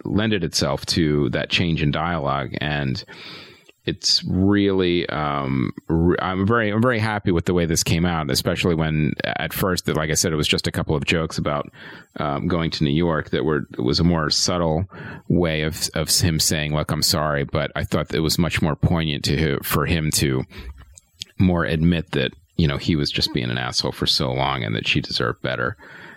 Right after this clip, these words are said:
Um, so they do their, their much awaited kiss as they're still fighting.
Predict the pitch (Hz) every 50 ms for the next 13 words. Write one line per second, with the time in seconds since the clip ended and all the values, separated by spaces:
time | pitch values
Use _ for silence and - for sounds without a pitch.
0 | - _ _ _ - - 90 85 85 85 82 80 80 80 80 78 82 - _ _
1 | _ _ - - - 101 92 87 87 87 87 113 107 107 101 107 101 98 98 95
2 | 82 55 - 95 90 90 87 85 85 98 107 107 110 117 127 139 - - 143 123
3 | 120 117 110 107 104 98 - - 107 98 92 95 - - - - - - - -
4 | - - - - _ - 107 113 113 110 - 113 98 - - - 98 90 - -
5 | 92 80 78 78 76 78 78 80